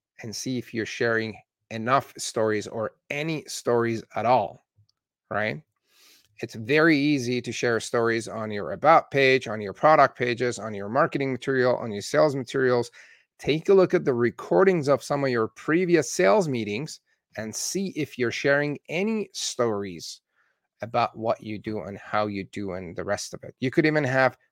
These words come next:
customer stories, cus-, customer case studies or case stories that help you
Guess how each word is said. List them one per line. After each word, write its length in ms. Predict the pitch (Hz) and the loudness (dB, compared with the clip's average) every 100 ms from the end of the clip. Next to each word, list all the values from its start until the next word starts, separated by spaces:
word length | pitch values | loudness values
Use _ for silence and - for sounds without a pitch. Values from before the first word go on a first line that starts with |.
| _ - | _ -8
customer 680 | - 220 - - 135 104 | 2 2 2 -2 -2 -4
stories, 640 | - - 98 78 60 - - - - _ - | -6 -6 -4 -4 -8 -14 -18 -20 -20 _ -8
cus-, 360 | - 202 - | 0 0 0
customer 680 | - - 226 - 139 117 - _ _ _ | 0 0 0 -2 -6 -6 -8 _ _ _
case 440 | - 151 139 127 - | -6 0 0 0 -8
studies 580 | - - 123 120 117 107 | -12 -2 0 2 0 -4
or 100 | 95 | -6
case 480 | - - 139 123 - _ | -8 -2 0 0 -6 _
stories 600 | - - 110 107 104 - _ _ _ | -10 -6 -4 -4 -8 -14 _ _ _
that 120 | 117 | -8
help 400 | 104 120 123 - | -6 -2 -2 -4
you 220 | 120 113 | -6 -6